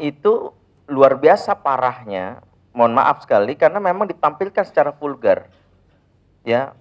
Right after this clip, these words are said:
misal iklannya iklan gigolo, ya, mohon maaf saya sebutkin, waktu itu juga sampai, eh, ada adegan persetubuhan, eh, dengan hewan dan sebagainya juga ditampilkan. Dan itu memang dibaca konsumsi oleh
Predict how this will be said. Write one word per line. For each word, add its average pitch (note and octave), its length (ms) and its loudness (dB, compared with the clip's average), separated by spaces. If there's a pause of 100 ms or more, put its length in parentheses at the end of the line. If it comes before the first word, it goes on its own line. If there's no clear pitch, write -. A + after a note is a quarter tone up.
(120)
misal B2 240 -4
iklannya C3+ 440 0
iklan A#2 280 -6
gigolo, G#2 600 -2 (880)
ya, A2 120 0
mohon G2+ 200 -2
maaf B2+ 280 -2
saya G2+ 200 2
sebutkin, G2 600 -10 (440)
waktu A2+ 280 0
itu D#3+ 120 -12
juga C#3+ 280 -4
sampai, D3 600 -4 (1200)
eh, A2+ 680 4 (1200)
ada A#2 400 4 (1200)
adegan B2 520 2
persetubuhan, C3 880 -2 (400)
eh, G2+ 160 -4
dengan A2+ 440 -2
hewan G2+ 520 0
dan F#2+ 120 -10
sebagainya G2 520 -6
juga E3 200 -6
ditampilkan. G#2 600 -4
Dan C3 160 2
itu F3+ 120 -8
memang F3 280 -4
dibaca B2+ 440 0
konsumsi B2+ 440 -6
oleh B2 240 2